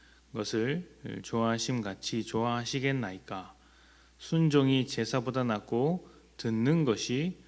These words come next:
순양의 기름보다 나으니." 아멘. 어, 순종이 제사보다 낫다는 사무엘의, 에, 아주 유명한 말은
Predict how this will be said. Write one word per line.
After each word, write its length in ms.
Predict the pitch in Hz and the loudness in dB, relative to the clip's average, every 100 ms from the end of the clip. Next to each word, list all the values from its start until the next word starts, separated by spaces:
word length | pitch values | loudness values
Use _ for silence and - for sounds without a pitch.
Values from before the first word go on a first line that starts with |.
| - | -20
순양의 720 | - - 190 190 180 170 165 156 | -14 -2 4 6 6 6 4 2
기름보다 840 | - 139 127 101 98 131 156 175 156 | 2 2 2 0 -2 -2 -2 -6 -10
나으니." 880 | 117 98 95 92 104 110 95 82 - - _ _ _ _ _ _ - 113 | -8 -6 -6 -4 0 0 0 -6 -14 -20 _ _ _ _ _ _ -14 -12
아멘. 560 | 101 98 104 95 104 - - _ - _ _ _ - - - - - - - - - - - | -8 -6 -4 -6 -8 -16 -20 _ -20 _ _ _ -20 -20 -20 -20 -20 -20 -20 -20 -20 -20 -20
어, 140 | - 202 | -16 -12
순종이 640 | - 196 208 196 160 160 | -4 0 2 4 4 2
제사보다 560 | 135 110 139 127 131 127 | 0 -4 -4 -4 -4 -4
낫다는 800 | 107 104 - 107 113 123 123 120 | -6 -8 -8 -6 -4 -6 -6 -8
사무엘의, 880 | - 139 151 143 117 123 151 175 - - _ _ - - | -4 0 4 2 2 0 -2 -4 -10 -20 _ _ -18 -14
에, 140 | 101 | -14
아주 260 | 104 117 120 | -10 -6 -4
유명한 500 | 104 101 123 147 135 | -2 -2 0 2 0
말은 540 | 101 92 123 123 90 | -2 -4 -2 -4 -6